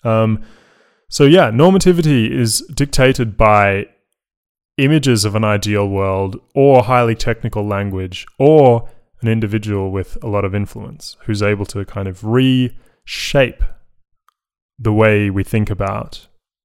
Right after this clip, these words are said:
certain things. Um, okay, so the third thing I wanted to talk about was just, like, a kind of warning. Um,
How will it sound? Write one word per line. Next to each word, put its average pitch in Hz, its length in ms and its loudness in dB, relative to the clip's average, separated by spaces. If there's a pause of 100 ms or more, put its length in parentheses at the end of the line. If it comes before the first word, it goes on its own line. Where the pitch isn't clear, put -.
(840)
certain 101 420 -6
things. - 420 -16 (2000)
Um, 120 580 0 (960)
okay, 151 340 2 (140)
so 170 200 2
the 165 120 2
third 190 280 2
thing 175 160 0
I 147 80 2
wanted 139 240 0
to - 100 -12
talk 113 240 -2
about 107 260 -2
was 98 440 -4 (1200)
just, 175 320 0
like, 175 160 -4
a 139 40 -14
kind 143 220 0
of 101 140 -8
warning. 120 480 -2 (480)
Um, 101 400 -4